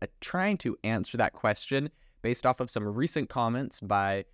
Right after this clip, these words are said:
uh, the C E O of Open A I, Sam Altman. And also, we're gonna talk about what we think we will see in, um, G P T five, what its improvements will be over G P T four.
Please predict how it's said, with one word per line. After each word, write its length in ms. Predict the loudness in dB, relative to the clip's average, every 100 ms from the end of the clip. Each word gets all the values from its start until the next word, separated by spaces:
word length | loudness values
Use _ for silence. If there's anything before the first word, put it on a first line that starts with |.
| _ -6
uh, 200 | 0 2
the 100 | 0
C 360 | 0 0 2 4
E 60 | 4
O 80 |
of 120 | 4 2
Open 260 | -2 0 0
A 100 | 0
I, 220 | 2 0
Sam 300 | 0 -2 2
Altman. 400 | 2 2 2 -2 _ _ _
And 140 | -4 0
also, 340 | 0 2 2
we're 120 | 2
gonna 160 | 2 0
talk 300 | 0 -2 0
about 200 | 0 0
what 300 | 2 0 2
we 160 | -2 -2 _
think 320 | 0 0 0 -6 _
we 220 | 0 2
will 180 | 4 2
see 680 | 0 -8 -4 0 2 0 0
in, 460 | 0 0 2 0 -2 _ _ -4
um, 200 | 0 0
G 140 | 0 -2
P 140 | -2
T 120 | -4
five, 360 | 0 2 2 0 0
what 180 | 0
its 140 | 0 0
improvements 480 | 0 0 0 0 0
will 100 | 0
be 300 | 0 -2 0
over 360 | 0 2 0 0
G 260 | -2 -4
P 180 | -2 -4
T 280 | -2 -2 -2
four. 400 | -4 -6 -6